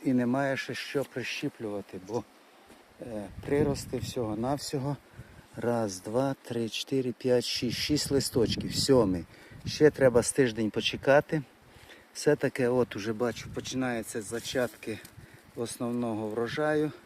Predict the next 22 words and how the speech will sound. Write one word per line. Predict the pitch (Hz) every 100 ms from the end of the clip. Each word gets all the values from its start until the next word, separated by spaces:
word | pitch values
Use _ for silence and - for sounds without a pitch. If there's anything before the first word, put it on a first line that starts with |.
| - - - - - - - - - -
Тільки | 147 139 - 147 - - - - - - - -
прорізається | 143 135 135 143 147 147 139 - 143 139 - - -
фіга. | - 156 139 135 - - - - - - - - 117
А | 104
ось | 110 147 -
теж | 143 151 139 147
фіга. | - 160 139 143 - - - - - - - - - - - -
Так | 127 127
що | - - - 135 -
процес | 120 - 120 -
пішов. | - - - 160 160 - - - - - - - - 113
Е, | 113 110 104
це | - 143
закономірно. | 127 - 123 123 135 160 151 147 143 - - - - -
Той | - 147 131
кущ, | - 139 -
який | 123 - 135
має, | 127 131 123 117 113 - - _ -
е, | 120 120 113 110 110 107
фігу | - - 139 117 107
і | 110
бребу, | 135 151 147 147